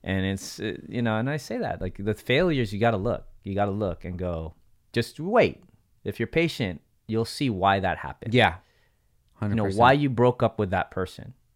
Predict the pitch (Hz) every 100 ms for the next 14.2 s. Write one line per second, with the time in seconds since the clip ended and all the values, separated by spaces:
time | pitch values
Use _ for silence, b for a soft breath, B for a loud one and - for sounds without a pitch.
0 | _ - 117 104 127 98 - - - -
1 | 110 120 127 127 - - 156 - - -
2 | - - 92 - 113 117 127 640 - -
3 | - 143 120 117 98 - B 127 B 110
4 | 117 120 127 - 131 110 101 104 104 107
5 | 104 110 123 127 135 135 139 127 101 82
6 | 101 101 90 - b b b b b _
7 | _ - 110 110 69 _ _ _ _ -
8 | 117 87 101 73 92 80 78 95 - 135
9 | 147 139 117 147 170 170 180 185 185 123
10 | 98 82 - - - 98 98 92 87 82
11 | 98 101 - 80 76 - 78 78 80 92
12 | - - 90 82 - - 147 180 180 196
13 | 180 147 160 151 123 127 135 131 123 107
14 | 98 90